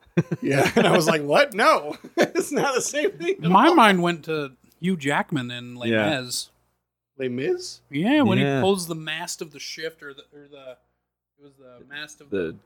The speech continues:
Speaker 3: the ship's mast, yeah.
Speaker 2: uh, that had the
Speaker 1: Essentially
Speaker 2: flag
Speaker 1: the
Speaker 2: on it.
Speaker 1: same. Yeah.
Speaker 3: Yeah. Yeah.
Speaker 1: Yeah.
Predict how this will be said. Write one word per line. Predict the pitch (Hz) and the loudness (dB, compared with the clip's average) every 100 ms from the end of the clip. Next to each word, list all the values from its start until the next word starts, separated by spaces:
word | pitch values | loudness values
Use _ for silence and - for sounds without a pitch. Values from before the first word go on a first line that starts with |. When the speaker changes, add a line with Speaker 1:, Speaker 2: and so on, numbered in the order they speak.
| _ | _
Speaker 3:
the | 101 | -8
ship's | - 131 117 - | -4 -4 -6 -8
mast, | 110 101 - 113 | -8 -8 -12 -14
yeah. | 110 98 _ - | -14 -16 _ -20
Speaker 2:
uh, | 135 120 117 | -16 -16 -16
that | 123 | -16
had | 131 | -8
the | |
Speaker 1:
Essentially | 147 240 160 160 | 0 0 4 4
Speaker 2:
flag | 165 | 4
Speaker 1:
the | - | 2
Speaker 2:
on | |
it. | |
Speaker 1:
same. | 214 202 185 175 151 _ _ - | 2 4 4 2 -6 _ _ -4
Yeah. | 185 151 120 _ | -2 -2 -4 _
Speaker 3:
Yeah. | 165 120 | -6 -4
Yeah. | |
Speaker 1:
Yeah. | 156 | -6